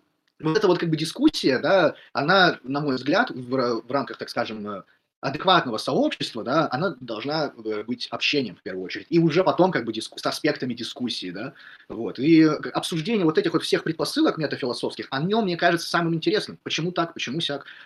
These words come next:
э, из чего это черпается. И что важно, да, это что метафилософия, философская метод-, ну, методология, да, философии, как один из аспектов метафилософии,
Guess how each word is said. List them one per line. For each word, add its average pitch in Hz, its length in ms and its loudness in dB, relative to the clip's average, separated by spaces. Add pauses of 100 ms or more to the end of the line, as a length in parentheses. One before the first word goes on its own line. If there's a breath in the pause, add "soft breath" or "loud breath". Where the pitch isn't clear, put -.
э, 113 180 -4
из 135 80 -4
чего 160 240 2
это 147 100 0
черпается. - 460 -4 (260 loud breath)
И 196 320 6
что 196 160 2
важно, 185 340 2
да, 139 300 0
это 147 160 -2
что 165 160 2
метафилософия, 180 840 0
философская 139 420 -4
метод-, 110 220 -6
ну, 196 140 -4
методология, 143 640 2
да, 127 120 -2
философии, 104 460 -6
как 98 160 -10
один 98 200 -12
из 90 80 -14
аспектов - 420 -10
метафилософии, 82 760 -18